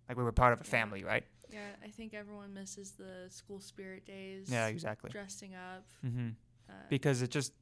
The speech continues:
Speaker 1: it gives you, I think, in my opinion, a break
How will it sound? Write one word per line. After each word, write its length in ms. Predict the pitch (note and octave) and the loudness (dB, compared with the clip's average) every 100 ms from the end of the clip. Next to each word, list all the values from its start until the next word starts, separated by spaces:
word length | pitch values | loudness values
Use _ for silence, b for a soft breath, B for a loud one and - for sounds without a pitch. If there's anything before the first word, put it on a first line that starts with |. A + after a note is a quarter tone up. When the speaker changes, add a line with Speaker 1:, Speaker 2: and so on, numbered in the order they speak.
| - - b b b b b - | -20 -20 b b b b b -4
Speaker 1:
it 160 | C3 A#2 | -2 6
gives 340 | D#3+ D3 B2+ | 6 6 4
you, 120 | C#3+ | 8
I 80 | B2 | 6
think, 580 | - - B2 A2+ - - | 4 4 4 4 0 -4
in 80 | B2 | 2
my 160 | A#2 A2+ | 4 6
opinion, 580 | - A#2 A2+ A2 A2 - b b b b - | 4 2 2 -2 -6 -12 b b b b 0
a 60 | A#2 | 2
break 760 | A2 A#2+ A#2 A#2+ D3 - | 4 6 6 6 4 -2